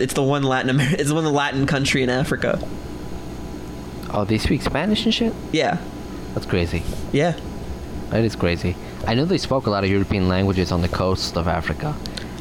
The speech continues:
Speaker 2: Um, I was not aware Spanish was one of them.
Speaker 1: Yeah.
Speaker 2: I know, like, North Africa has, like, Spanish holdings, but due to Arabian influence, they, they're not really Spanish speakers. They're more, like, Arabians, like, uh,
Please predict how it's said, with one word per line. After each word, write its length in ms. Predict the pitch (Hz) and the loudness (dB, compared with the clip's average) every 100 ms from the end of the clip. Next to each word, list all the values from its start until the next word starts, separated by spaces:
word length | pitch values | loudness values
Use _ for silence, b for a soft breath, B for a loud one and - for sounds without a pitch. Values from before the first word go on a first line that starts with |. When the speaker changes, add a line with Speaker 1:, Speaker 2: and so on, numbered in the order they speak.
| B - - - - | B -10 -10 -10 -4
Speaker 2:
Um, 440 | 92 92 85 80 73 - - - - - - - - - - - - | 0 2 2 2 0 -6 -10 -10 -10 -10 -10 -10 -12 -10 -10 -10 -4
I 60 | 95 | 0
was 120 | 98 | 2
not 120 | 110 110 | 2 2
aware 280 | 104 113 90 | 4 2 0
Spanish 380 | - 98 98 85 | -2 -2 -2 -2
was 80 | 92 | 0
one 140 | 92 | 2
of 60 | 101 | 2
them. 140 | 85 87 - - - - - - | 0 0 -4 -6 -10 -12 -12 -2
Speaker 1:
Yeah. 280 | 135 127 131 - - - - - - - - - - | 2 2 2 -2 -6 -6 -6 -8 -8 -10 -10 -10 -4
Speaker 2:
I 100 | 110 | 2
know, 100 | 139 | 2
like, 280 | 127 98 - | 2 0 2
North 280 | 104 131 - | 4 2 0
Africa 520 | 92 87 92 - 87 | -2 0 0 2 2
has, 200 | 87 85 | 2 2
like, 160 | 87 85 | 0 -2
Spanish 400 | - 90 92 85 | -4 -2 0 2
holdings, 460 | 87 87 113 135 - B B B B B - | 2 2 2 2 -2 B B B B B 0
but 160 | 98 87 - | 0 0 0
due 140 | 107 | 2
to 180 | 101 107 | 4 4
Arabian 400 | 95 95 92 95 | 4 4 4 2
influence, 480 | 87 82 113 123 - | 2 2 2 2 0
they, 160 | 95 90 - - | 0 0 -4 -4
they're 100 | 104 | 0
not 200 | 107 95 | 2 4
really 240 | 92 87 | 4 4
Spanish 340 | 85 101 92 - | 2 2 2 0
speakers. 460 | 82 80 76 - | -2 0 0 0
They're 80 | 95 | 0
more, 240 | 90 85 82 | 2 4 2
like, 180 | 82 | 2
Arabians, 480 | 90 87 87 85 - B B - | 2 4 4 0 -2 B B -4
like, 160 | |
uh, 60 | - | -2